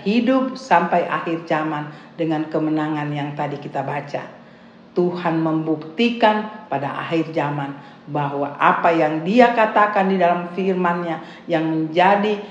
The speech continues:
di dalam firman-Nya yang kita katakan Alkitab, itu akan terbukti pada pembacaan kita tadi ma-, tadi i-, tadi ini, bahwa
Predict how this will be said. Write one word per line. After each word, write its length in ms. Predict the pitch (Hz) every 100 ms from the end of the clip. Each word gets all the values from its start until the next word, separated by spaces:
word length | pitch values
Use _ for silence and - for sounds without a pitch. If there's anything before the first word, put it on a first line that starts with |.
| - -
di 80 | 151 160
dalam 320 | 147 156 -
firman-Nya 640 | 208 214 190 180 175 170
yang 100 | 160
kita 200 | 170 165
katakan 520 | 156 151 156 151 151 -
Alkitab, 920 | 143 - 170 - 151 151 - - -
itu 480 | 185 185 185 - -
akan 420 | 156 - 151 147
terbukti 640 | 160 147 185 190 190 170 160 - - - - 165
pada 560 | 165 156 151 151 - - - -
pembacaan 580 | 151 147 147 156 151
kita 220 | - - 147
tadi 240 | 147 151
ma-, 260 | 151 143 -
tadi 240 | 143 143 156 - -
i-, 140 | - - - -
tadi 300 | - 147 151 160
ini, 380 | 175 190 202 185
bahwa 640 | 147 147 147 156 165 190